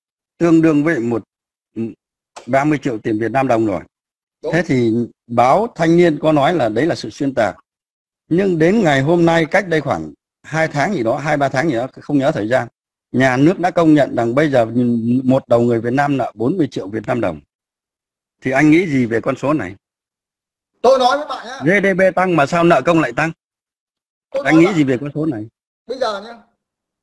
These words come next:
Speaker 2: thực tế tôi nói với bạn nhá, nếu mà tôi nói về kinh tế thì bạn cũng chưa hiểu về kinh tế nhiều đâu. Cái vấn đề đấy là nợ công, bạn hiểu không? Bây giờ này,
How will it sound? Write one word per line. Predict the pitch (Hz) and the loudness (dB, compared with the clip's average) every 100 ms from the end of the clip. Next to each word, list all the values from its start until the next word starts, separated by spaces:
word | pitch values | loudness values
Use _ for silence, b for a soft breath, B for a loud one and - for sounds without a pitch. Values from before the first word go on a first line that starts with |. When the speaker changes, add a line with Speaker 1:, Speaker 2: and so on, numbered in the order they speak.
| - | -16
Speaker 2:
thực | 233 | -14
tế | 233 226 285 | -6 -4 -4
tôi | 254 | -6
nói | 220 214 | -12 -14
với | 247 | -16
bạn | 220 180 | -18 -20
nhá, | 214 _ | -20 _
nếu | 185 196 | -18 -16
mà | 262 208 | -16 -12
tôi | 220 | -14
nói | 190 196 | -14 -16
về | 220 | -18
kinh | 196 160 | -18 -14
tế | 180 214 - | -12 -12 -18
thì | 165 | -16
bạn | 165 151 143 _ - | -16 -16 -20 _ -20
cũng | 214 247 | -20 -18
chưa | 233 202 | -10 -8
hiểu | 147 - | -8 -10
về | 139 139 | -12 -12
kinh | 160 | -12
tế | - | -10
nhiều | 202 139 | -8 -10
đâu. | 147 151 _ _ | -10 -16 _ _
Cái | 185 | -6
vấn | 208 262 | -2 -2
đề | 240 202 | -2 -4
đấy | - | -8
là | 247 196 | -8 -14
nợ | 147 165 | -14 -14
công, | - 208 - _ _ _ | -14 -14 -16 _ _ _
bạn | 170 185 | -18 -14
hiểu | 135 | -12
không? | 160 185 _ _ _ _ _ _ - | -14 -16 _ _ _ _ _ _ -10
Bây | 262 | -8
giờ | 277 233 208 | -2 -4 -4
này, | 214 | -12